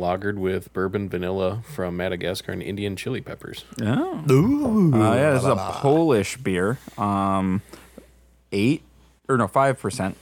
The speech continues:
Speaker 2: Five percent, or eight point five percent?
Speaker 1: Eight point five.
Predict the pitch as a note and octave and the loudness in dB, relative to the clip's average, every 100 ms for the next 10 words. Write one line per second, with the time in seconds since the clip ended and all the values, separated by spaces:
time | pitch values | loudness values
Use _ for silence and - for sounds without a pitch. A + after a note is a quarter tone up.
0 | - - A2 G#2 F#2+ E2 - - G2+ E2+ | -8 -2 -2 -2 -6 -8 -10 -6 -2 0
1 | A2+ - - - _ _ - D#3 - F3 | -2 -4 -14 -20 _ _ -4 -4 -2 -2
2 | A3+ - F3+ A#3+ C4+ - A2 F#2+ F#2 E2+ | -2 -8 -6 -6 -8 -6 -4 -2 -4 -4
3 | - | -8